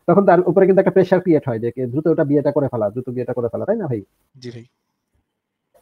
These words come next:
Speaker 1: এইভাবে ছোট ছোট দিক থেকে যদি, মানে, হিন্দুদেরকে,
Speaker 2: আ-,
Speaker 1: আহ,
Speaker 2: আ-,
Speaker 1: প্রেশার
Speaker 2: আসিফ ভাই,
Speaker 1: ক্রিয়েট করা
Speaker 2: আপনি,
Speaker 1: হয়।
Speaker 2: আপনি এই জিনিসটার বিরুদ্ধে বলেছিলেন অনেকবার, যে লাভ জিহাদের বিরুদ্ধে কিন্তু আপনি অনেকবার বলেছিলেন যে লাভ জিহাদ বলে যারা আখ্যায়িত করা হয়, দুজন প্রেমিক তো প্রেম করতেই পারে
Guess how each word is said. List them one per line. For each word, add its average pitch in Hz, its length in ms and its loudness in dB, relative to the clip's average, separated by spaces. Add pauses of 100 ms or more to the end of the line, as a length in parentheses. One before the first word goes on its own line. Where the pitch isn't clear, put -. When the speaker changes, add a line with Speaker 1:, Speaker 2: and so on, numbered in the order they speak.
(120)
Speaker 1:
এইভাবে 202 260 6
ছোট 202 240 2
ছোট 214 120 2
দিক 208 200 0
থেকে 202 160 0
যদি, 196 260 0
মানে, 160 340 2
হিন্দুদেরকে, 147 720 -2
Speaker 2:
আ-, 143 240 -10
Speaker 1:
আহ, 127 40 -4
Speaker 2:
আ-, 120 40 -6
Speaker 1:
প্রেশার 123 220 0
Speaker 2:
আসিফ 160 160 0
ভাই, 196 80 0
Speaker 1:
ক্রিয়েট 175 220 0
করা 123 100 -4
Speaker 2:
আপনি, 151 200 -6
Speaker 1:
হয়। 175 80 -8
Speaker 2:
আপনি 165 220 -2
এই 175 60 -4
জিনিসটার 175 260 -6
বিরুদ্ধে 151 220 -2
বলেছিলেন 143 380 -2
অনেকবার, 120 320 -10
যে 127 160 -8 (320)
লাভ 135 240 2
জিহাদের 156 320 0
বিরুদ্ধে 143 280 -2
কিন্তু 147 180 -4
আপনি 135 140 -6
অনেকবার 127 220 -6
বলেছিলেন 120 400 -10
যে 113 100 -12
লাভ 117 260 -4
জিহাদ 127 260 0
বলে 131 180 2
যারা 123 180 4
আখ্যায়িত 123 320 0
করা 131 180 0
হয়, 123 140 -6
দুজন 123 260 -8
প্রেমিক 135 280 -4
তো 151 100 -2
প্রেম 135 180 -2
করতেই 151 240 2
পারে 123 240 0